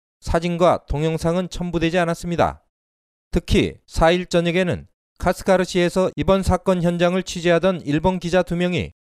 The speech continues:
무장경찰들의 연행돼 카메라를 빼앗기고 폭행을 당하는 사건이 발생했습니다. 중국 경찰이 정상적인 취재 활동을 폭력으로 저지하면서 이번 사건에 대한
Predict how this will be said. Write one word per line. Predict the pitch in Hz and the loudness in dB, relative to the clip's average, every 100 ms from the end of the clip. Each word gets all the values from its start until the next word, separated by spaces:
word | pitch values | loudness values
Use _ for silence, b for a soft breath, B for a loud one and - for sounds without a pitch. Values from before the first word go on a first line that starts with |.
| _ | _
무장경찰들의 | 131 151 180 175 170 165 170 160 170 151 | -2 2 2 2 0 0 0 2 2 2
연행돼 | 147 147 165 139 - | 2 0 0 0 -4
카메라를 | - 180 175 175 185 | -6 0 2 2 0
빼앗기고 | 190 180 - 180 98 - - | 0 0 0 0 0 -2 -6
폭행을 | 175 190 185 175 | 0 2 2 4
당하는 | 165 165 190 151 | 4 2 0 -6
사건이 | - 165 - 175 185 | -2 -2 0 0 0
발생했습니다. | 175 170 170 - 175 139 73 - _ _ _ _ _ _ _ - | -2 -2 -6 -4 -2 0 -2 -6 _ _ _ _ _ _ _ -8
중국 | 160 175 - | -4 -4 -2
경찰이 | 175 175 180 143 | -2 2 2 2
정상적인 | - 143 156 175 175 175 190 | 0 -4 0 0 0 0 0
취재 | 190 170 180 | -4 -2 2
활동을 | 165 - 170 185 170 | 2 0 0 0 -2
폭력으로 | - 185 190 180 190 | -4 -2 0 2 2
저지하면서 | 190 151 156 156 170 147 90 - _ _ - | 2 2 2 0 0 0 -2 -4 _ _ -6
이번 | 135 180 | 0 2
사건에 | 185 175 180 165 | 2 0 0 2
대한 | 160 170 170 | 2 2 0